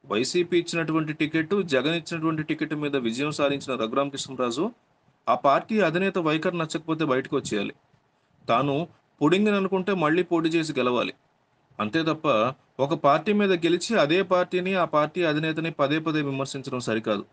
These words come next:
మొన్నటిదాకా రఘురామకృష్ణరాజుకి తెలుగుదేశం పార్టీ వెన్నుదన్నుగా ఉండేది. ఆ పార్టీ సోషల్ మీడియా సైతం రఘురామకృష్ణరాజుకి అండగా నిలుస్తూ ఉండేవారు. కానీ రాను రాను రఘురామకృష్ణరాజు వైఖరి విసుగు పుట్టిస్తోందో ఏమో వారు కూడా ఆయన వదిలేశారు.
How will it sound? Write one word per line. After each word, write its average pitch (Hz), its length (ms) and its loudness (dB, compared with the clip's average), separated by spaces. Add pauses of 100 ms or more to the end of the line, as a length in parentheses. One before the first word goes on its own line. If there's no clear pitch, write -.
(720)
మొన్నటిదాకా 123 520 0
రఘురామకృష్ణరాజుకి 160 1040 0
తెలుగుదేశం 160 540 0
పార్టీ 151 260 -4
వెన్నుదన్నుగా 139 560 -2
ఉండేది. 98 340 -2 (720)
ఆ 104 40 0
పార్టీ 120 320 0
సోషల్ 139 360 -2
మీడియా 143 200 0
సైతం 135 420 -2 (320)
రఘురామకృష్ణరాజుకి 180 1000 0
అండగా 147 360 0
నిలుస్తూ 139 340 -4
ఉండేవారు. 104 420 -2 (680)
కానీ 117 380 -2 (360)
రాను 123 300 2
రాను 160 360 2
రఘురామకృష్ణరాజు 165 920 0
వైఖరి 127 460 -2
విసుగు 160 280 -6
పుట్టిస్తోందో 151 540 -4
ఏమో 135 280 0 (460)
వారు 131 240 4
కూడా 175 200 2
ఆయన 147 160 0
వదిలేశారు. 120 480 -2